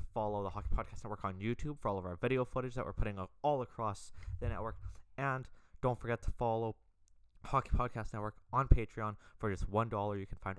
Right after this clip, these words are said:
all our exclusive bonus content, as well as all our after hours content, because it would,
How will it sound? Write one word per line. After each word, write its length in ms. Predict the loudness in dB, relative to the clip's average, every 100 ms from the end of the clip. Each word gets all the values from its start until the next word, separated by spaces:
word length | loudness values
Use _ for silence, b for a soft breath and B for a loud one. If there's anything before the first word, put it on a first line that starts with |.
| -2
all 140 | 2 2
our 100 | 0
exclusive 520 | -4 -4 -6 -6 -10 -14 B -4
bonus 420 | -2 0 -2 -4 -6 b -8
content, 440 | -2 -2 -2 -6 -8 B B
as 260 | 2 2 0
well 260 | -2 -2 -4 0
as 220 | 0 2
all 100 | 0
our 180 | 0 0 4
after 260 | 4 4
hours 520 | 2 2 0 -4 -10 -18 b b b b
content, 480 | 0 0 0 -6 -8
because 260 | -6 -4
it 100 | -4 -8 -10 -4
would, 220 | -2 -2